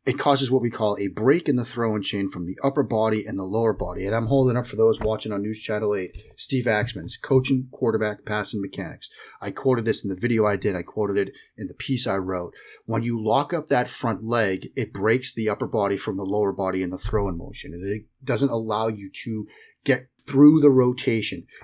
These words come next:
And what it ultimately does is, as he writes, it causes a situation which the football is pulled down low,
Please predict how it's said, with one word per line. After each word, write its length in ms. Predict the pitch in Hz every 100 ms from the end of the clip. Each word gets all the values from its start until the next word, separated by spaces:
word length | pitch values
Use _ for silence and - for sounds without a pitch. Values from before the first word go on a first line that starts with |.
| -
And 160 | 110
what 120 | 113
it 80 | 113 - -
ultimately 720 | 180 208 175 160 - 147 139
does 640 | 196 220 170 160 - - _ -
is, 200 | 135 -
as 240 | 123 117
he 160 | - 220
writes, 340 | 143 117 117 - - -
it 140 | 120
causes 360 | - 139 131 107
a 80 |
situation 720 | 98 - 160 165 147 139 139
which 200 | 117 107
the 60 | 110
football 400 | - 135 139 123
is 80 | 117
pulled 360 | - 139 151
down 260 | 147 147 143
low, 340 | 110 98 101